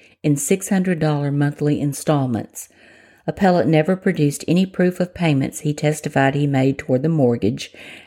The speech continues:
and the home was still encumbered by a forty-two thousand dollar mortgage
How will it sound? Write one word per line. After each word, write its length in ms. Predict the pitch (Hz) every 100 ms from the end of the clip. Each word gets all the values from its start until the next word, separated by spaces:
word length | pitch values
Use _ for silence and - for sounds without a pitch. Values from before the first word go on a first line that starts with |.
| -
and 160 | 151
the 60 | 147
home 280 | 151 175 170
was 140 | 147
still 220 | - 165
encumbered 560 | 170 165 - 147 135 131
by 160 | 131
a 60 | 127
forty-two 520 | - 160 170 180 180
thousand 400 | 170 151 135 -
dollar 420 | 135 131 127 127 - - _
mortgage 580 | 160 180 165 117 117 -